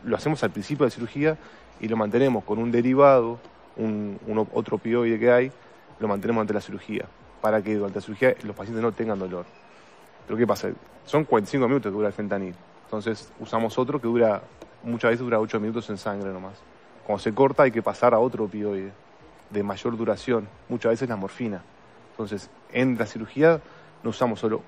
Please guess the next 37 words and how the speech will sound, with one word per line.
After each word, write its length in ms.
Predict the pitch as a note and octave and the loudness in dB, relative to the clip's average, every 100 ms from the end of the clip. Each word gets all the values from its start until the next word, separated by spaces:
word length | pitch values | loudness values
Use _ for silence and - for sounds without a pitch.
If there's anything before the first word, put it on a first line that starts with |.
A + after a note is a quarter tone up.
| B2+ | -2
un 120 | B2+ | 0
opioide, 320 | A#2 B2 C3+ | 2 2 2
sino 120 | A#2+ | 0
usamos 260 | G#2+ A2+ G#2 | -6 -8 -8
tres 220 | - A#2 G2 | -4 -4 -4
muchas 280 | F#2+ G2 | -8 -8
veces. 360 | F#2+ F#2 - - - - - - - - | -8 -8 -14 -20 -20 -20 -20 -20 -12 -4
¿Tá? 220 | A2+ A2 | -2 -4
Depende 480 | G#2+ G#2 A#2+ A#2+ A2 | -6 -2 0 2 0
de 120 | G2+ | -2
en 100 | G2+ | -4
qué 140 | G2+ B2 | 0 0
momento 320 | A#2 A#2+ A#2 | 2 0 -2
de 80 | A2+ | -4
la 60 | |
cirugía 540 | - A2+ - B2+ C#3 D3+ - - - - - | -4 -8 -4 -2 -2 -4 -14 -20 -20 -16 -8
o 80 | |
para 200 | F#2+ G2 | -4 -4
qué 80 | G2+ | -2
lo 100 | A2+ | -2
queramos, 460 | A2+ A#2+ B2 D3 - - - - - | 2 2 2 -2 -10 -20 -20 -20 -4
cuál 140 | A2+ G#2+ | -2 -2
usamos. 380 | G#2 F#2 - - - - - | -4 -8 -8 -20 -20 -20 -10
Habitualmente 480 | A2 A2+ A2+ B2 | -6 -2 -2 0
es 100 | B2 | -2
el 60 | G2+ | -4
fentanil 460 | - G2+ G#2+ A#2 B2 | -10 -6 -4 -4 -6
en 120 | G#2 | -8
Uruguay, 400 | G2+ A2 A#2+ C3 - | -8 -2 0 0 -2
en 100 | A2 | -10
otros 180 | G#2 A2 | -8 -2
países 260 | A#2 A2 | -2 -2
está 140 | - G#2 | -2 -2
el 80 | G2 | -2
sufentanil, 680 | G#2+ A2+ G2+ G#2 B2 C3 | -6 -6 -4 -2 0 0
la 100 | G#2+ | 0
fentanil. 420 | G#2+ G#2+ A2 B2 | -4 -4 -4 -4